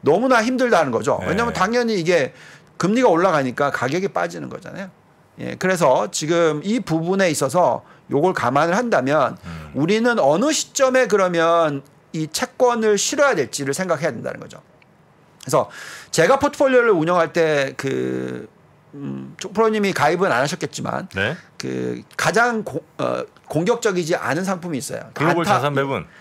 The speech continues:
Speaker 1: 안타형이 있습니다.
Speaker 2: 안타형.
Speaker 1: 예. 그러니까 안타형은 뭐냐면 오십 프로 를 안전자산에 투자를 하는 절-, 전략을 가져가고 있어요. 근데 옛날에
Speaker 2: 아.
Speaker 1: 만약에 그 오십 프로를 이 티엘티를 샀다.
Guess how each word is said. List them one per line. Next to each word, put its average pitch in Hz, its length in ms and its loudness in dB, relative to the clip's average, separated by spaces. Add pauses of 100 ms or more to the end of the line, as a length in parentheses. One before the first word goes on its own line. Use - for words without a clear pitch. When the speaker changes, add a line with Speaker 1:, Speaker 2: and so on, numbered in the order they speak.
(140)
Speaker 1:
안타형이 170 560 -2
있습니다. - 340 -12
Speaker 2:
안타형. 135 440 0
Speaker 1:
예. 117 200 -4 (360)
그러니까 - 160 -2
안타형은 233 580 0
뭐냐면 135 480 0
오십 202 420 -2
프로 247 280 0
를 233 100 0
안전자산에 175 680 -2
투자를 143 460 -2
하는 143 500 -4
절-, - 240 -10 (120)
전략을 135 460 0 (100)
가져가고 120 460 -6
있어요. - 320 -12 (520)
근데 185 240 0
옛날에 240 420 4
Speaker 2:
아. - 20 0
Speaker 1:
만약에 135 680 0
그 147 100 -6
오십 147 360 -2
프로를 143 580 0 (340)
이 156 120 -2
티엘티를 262 680 -2
샀다. 160 380 -4